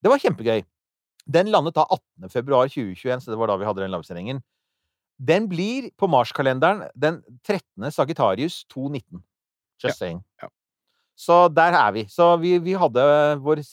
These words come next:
Speaker 1: ja, vi hadde, vi har faktisk hatt en livesending etter det. Men en av våre siste livesendinger var altså trettende Sagittarius to nitten, og vi må forsøke å se om vi kan få til noe nærmere i Mars-kalender. Og så er det selvfølgelig da, selvfølgelig klokkeslettene, men de skal vi, de skal vi ta og ligge, for dere har allerede vondt i hodet, og dette er
Speaker 2: <laughs> Ja.
Speaker 1: en påskesending. Men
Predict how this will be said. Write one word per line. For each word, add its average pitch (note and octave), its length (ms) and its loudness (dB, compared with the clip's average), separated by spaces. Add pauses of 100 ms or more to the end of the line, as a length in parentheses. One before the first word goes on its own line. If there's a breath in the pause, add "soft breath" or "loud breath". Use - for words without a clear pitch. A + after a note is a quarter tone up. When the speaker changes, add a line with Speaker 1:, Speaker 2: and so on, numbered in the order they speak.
(120)
Speaker 1:
ja, A2 160 0
vi A#2+ 100 -6
hadde, B2 340 0
vi A#2 60 -10
har A#2+ 80 -6
faktisk G#2+ 320 -18
hatt - 160 -16
en F#2+ 80 -12
livesending F2 400 -10
etter E2 140 -18
det. D2+ 100 -20 (400)
Men B2+ 100 -6
en B2+ 100 -4
av C3+ 80 0
våre B2+ 120 0
siste - 200 -10
livesendinger G#2 460 -2
var F#2 140 0
altså G#2 120 -18
trettende B2 280 -10
Sagittarius F#2+ 480 -6
to A#2 120 -14
nitten, B2+ 280 -10
og B2+ 80 -2
vi G2+ 80 -4
må F#2+ 160 -4
forsøke - 320 -14
å - 60 -20
se - 80 -12
om D2+ 60 -12
vi E2+ 60 -16
kan D#2+ 220 -14 (340)
få - 80 -12
til E2+ 140 -10
noe F#2 240 -10
nærmere F#2 440 -4
i E2+ 180 -12 (120)
Mars-kalender. D2+ 720 -10 (540)
Og B2+ 80 -4
så E3+ 80 6
er C3 80 2
det - 40 -16
selvfølgelig A2+ 320 -6
da, G2+ 200 0
selvfølgelig E2 360 -18
klokkeslettene, F3+ 580 -6
men D#3+ 140 -6
de A#2 140 -10
skal G2+ 240 -8
vi, G#2 60 -6
de A#2 240 -10
skal C#3+ 120 -2
vi C#3 60 -10
ta D#3 100 4
og E3+ 80 0
ligge, F3+ 320 -6
for F3+ 140 -8
dere E3 140 2
har C3 160 2
allerede C3+ 280 0
vondt B2 160 -10
i D#3 120 -8
hodet, B2 280 0
og D#3 120 -2
dette C#3+ 160 -2
er B2 100 4
Speaker 2:
<laughs> B2 60 -4
Ja. - 20 -6
Speaker 1:
en C#3+ 80 -12
påskesending. B2+ 540 -6 (320 soft breath)
Men G3+ 240 0